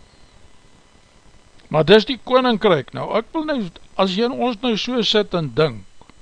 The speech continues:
sit daar op die berg en ons kyk nou so af, so prachtige, mooi, hoë berg, en as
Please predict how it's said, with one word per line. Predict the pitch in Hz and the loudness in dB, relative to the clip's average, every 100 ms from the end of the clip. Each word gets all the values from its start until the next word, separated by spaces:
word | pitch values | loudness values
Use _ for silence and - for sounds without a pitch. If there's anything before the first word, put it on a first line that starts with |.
| - - - - - - - | -20 -20 -20 -20 -20 -20 -18
sit | - 165 | -8 0
daar | 175 175 | 0 0
op | |
die | 165 123 | -4 -4
berg | 127 147 151 - | 0 0 -2 -10
en | 139 117 | -12 -12
ons | 107 | -12
kyk | - 160 - | -8 -8 -8
nou | 147 | -10
so | - 156 151 | -6 -6 -6
af, | 156 156 - - - _ - - - - - - | -4 -6 -6 -16 -20 _ -20 -20 -20 -20 -20 -16
so | - | -4
prachtige, | 180 185 - 135 - | 2 2 0 -10 -10
mooi, | 123 156 160 | -6 -2 -2
hoë | 131 147 156 113 | -2 0 -2 0
berg, | 123 143 156 - - _ _ - - - - - - - - - - - | -2 -2 -4 -16 -20 _ _ -20 -20 -20 -20 -20 -20 -20 -20 -20 -20 -12
en | 120 | -8
as | 123 | -8